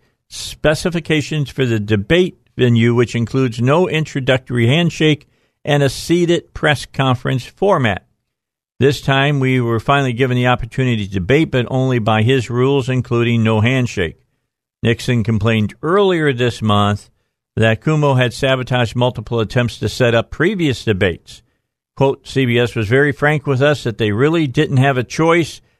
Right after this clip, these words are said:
that these were his demands, and if they were not, uh, ac-, uh, agreed to, he wouldn't show up. I was really looking forward to being going toe-to-toe with Andrew Cuomo. I guess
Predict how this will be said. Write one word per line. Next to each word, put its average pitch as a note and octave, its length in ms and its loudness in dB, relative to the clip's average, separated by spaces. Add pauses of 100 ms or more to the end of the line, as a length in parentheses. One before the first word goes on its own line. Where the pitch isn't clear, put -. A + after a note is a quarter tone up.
(180)
that G#2 220 -2
these C#3 280 2
were A#2+ 160 0
his D#3 280 2
demands, C#3+ 560 0
and A#2+ 160 2
if G#2+ 100 0
they C3+ 160 2
were C#3 160 -2
not, C3+ 300 -2 (560)
uh, G2 340 2
ac-, A2+ 260 0 (140)
uh, G#2 240 0
agreed C3+ 460 0
to, D#3 180 0
he C3+ 140 2
wouldn't A2+ 240 -2
show A#2 280 0
up. D#3 280 0 (680)
I G2+ 60 -4
was G2+ 180 0
really D#3+ 260 2
looking D3 320 0
forward C3+ 320 0
to B2 80 -2
being B2 300 -2
going C3 380 0
toe-to-toe C#3 500 2
with B2+ 160 -2
Andrew A#2+ 320 -2
Cuomo. A2 420 2
I G#2+ 100 2
guess A#2 300 -2